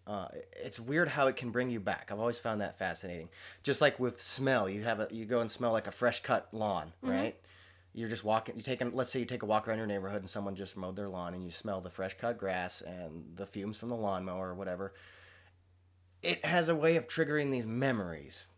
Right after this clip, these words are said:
Speaker 2: Okay.
Speaker 1: Okay? Music is also very good at this. I can't sit here and tell you why. I'm not exactly an expert on psychology or especially with music. But I have experienced this so many times.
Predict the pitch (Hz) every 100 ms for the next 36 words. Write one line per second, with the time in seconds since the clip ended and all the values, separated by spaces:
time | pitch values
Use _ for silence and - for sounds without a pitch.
0 | - 214 - 185 202 98 107 - - -
1 | _ _ - 127 160 175 151 120 120 117
2 | 107 110 127 101 120 110 - - - -
3 | - - - 104 107 127 - 127 107 123
4 | 113 117 123 87 92 98 101 107 101 98
5 | 113 113 101 - 101 101 98 95 101 101
6 | 95 92 92 92 95 92 95 92 - 95
7 | 101 98 98 95 87 90 - - - -
8 | _ - 110 143 - 127 120 127 - -
9 | 226 139 - 104 - 143 131 92 - -
10 | 202 95 - -